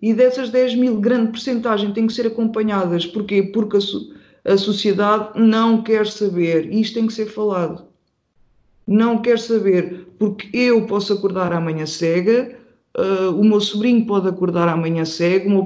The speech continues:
pai pode acordar, a minha mãe, toda a gente, ninguém está livre de amanhã acordar cego, surdo, mudo, sem uma perna, sem um rim, seja o que for.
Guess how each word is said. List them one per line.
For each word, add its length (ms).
pai 240
pode 220
acordar, 420
a 60
minha 180
mãe, 720
toda 300
a 80
gente, 420
ninguém 220
está 200
livre 280
de 60
amanhã 340
acordar 420
cego, 400
surdo, 480
mudo, 500
sem 260
uma 220
perna, 680
sem 240
um 140
rim, 300
seja 600
o 180
que 80
for. 640